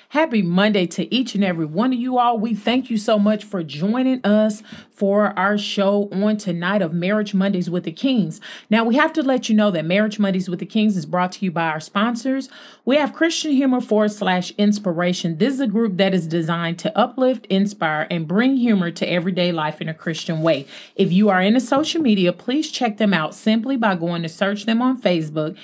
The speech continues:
at Christian Humor forward slash inspiration. Then we have Hope, which is helping our patriots evolve,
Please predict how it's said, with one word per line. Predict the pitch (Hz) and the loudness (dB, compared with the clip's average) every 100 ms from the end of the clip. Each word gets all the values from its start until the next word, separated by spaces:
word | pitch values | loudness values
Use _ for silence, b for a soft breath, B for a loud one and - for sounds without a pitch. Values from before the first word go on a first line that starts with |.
| B B | B B
at | 233 214 | -2 0
Christian | 240 220 247 233 | -2 -2 -2 2
Humor | 214 196 196 | 2 2 0
forward | 202 190 180 | -2 0 0
slash | 180 180 165 160 - | 0 2 2 2 -2
inspiration. | 185 170 - 160 160 160 151 156 B B B - | -2 -2 -4 -2 -2 -2 -6 -10 B B B 0
Then | 226 359 | 0 2
we | 381 | 2
have | 285 254 196 190 | 2 2 0 -2
Hope, | - 240 208 131 - b b b | -4 0 0 0 -10 b b b
which | 190 226 202 | -2 0 0
is | 165 | -2
helping | 247 294 302 285 | 0 0 2 2
our | 202 | 2
patriots | 202 196 190 - 185 175 - 185 | 2 -2 0 -2 -2 -4 -6 -4
evolve, | 165 160 156 127 110 - | -2 0 -2 -2 -6 -12